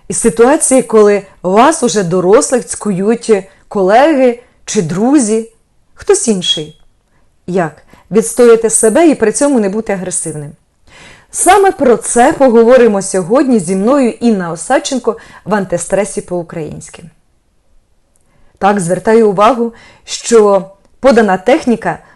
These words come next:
важлива буде впродовж усього життя, тобто не тільки для дітей. Але тут в конкретному випадку йдеться про ситуацію,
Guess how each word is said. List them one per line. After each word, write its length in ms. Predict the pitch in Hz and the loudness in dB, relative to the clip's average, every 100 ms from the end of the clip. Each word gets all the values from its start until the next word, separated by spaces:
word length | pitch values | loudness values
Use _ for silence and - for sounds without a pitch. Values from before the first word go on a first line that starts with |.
| - | -4
важлива 520 | 196 233 233 311 285 | 2 4 4 4 4
буде 220 | 254 269 | 4 2
впродовж 440 | 262 240 220 254 | 2 0 2 0
усього 340 | 233 226 202 185 | -2 -2 -2 -4
життя, 400 | 175 170 - 151 - | -8 -12 -14 -16 -8
тобто 260 | - - 233 | -6 2 4
не 200 | 240 269 | 4 2
тільки 440 | 269 247 262 247 | 0 0 0 -2
для 240 | 190 185 180 | 0 0 -2
дітей. 460 | 165 160 147 - _ _ - - | -4 -10 -14 -16 _ _ -20 0
Але 400 | 254 285 302 302 - _ - | 4 6 4 2 -8 _ 2
тут 200 | 359 370 | 2 4
в 60 | |
конкретному 600 | - 226 240 269 262 240 | 0 0 2 2 0 0
випадку 400 | 254 359 339 277 | 2 0 -2 0
йдеться 380 | 240 302 320 262 | 0 0 0 -2
про 360 | - 233 262 214 | -2 2 2 2
ситуацію, 840 | - 190 226 262 339 - 330 | -2 0 2 2 0 0 0